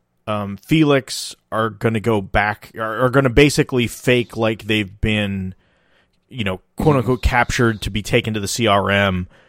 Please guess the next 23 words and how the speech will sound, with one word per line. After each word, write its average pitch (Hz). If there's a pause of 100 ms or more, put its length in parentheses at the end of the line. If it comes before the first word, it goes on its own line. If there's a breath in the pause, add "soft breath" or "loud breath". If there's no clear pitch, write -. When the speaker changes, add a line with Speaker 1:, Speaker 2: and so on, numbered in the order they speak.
(160 soft breath)
Speaker 1:
in 110
hopes 123
that 101
they 104
could 95
just 98
be 113
like, 107
"Oh, 202
hey, 214
it's 175
us." 196
Like, 135 (220)
you 139
know, 139 (100)
"Hey, 156
we 135
got 139
captured 123
by 104
these 104
guys." 92 (1500 loud breath)
Um, 104